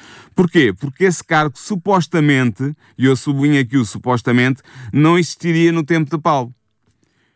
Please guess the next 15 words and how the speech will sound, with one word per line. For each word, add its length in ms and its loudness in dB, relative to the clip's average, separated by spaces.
Entretanto, 580 0
foi 180 0
descoberta 540 -2
em 80 0
Tessalónica 800 -2
uma 240 2
inscrição 880 0
que 80 2
contém 500 0
precisamente 800 -2
a 60 0
designação 600 0
da 140 0
referida 460 0
magistratura. 960 0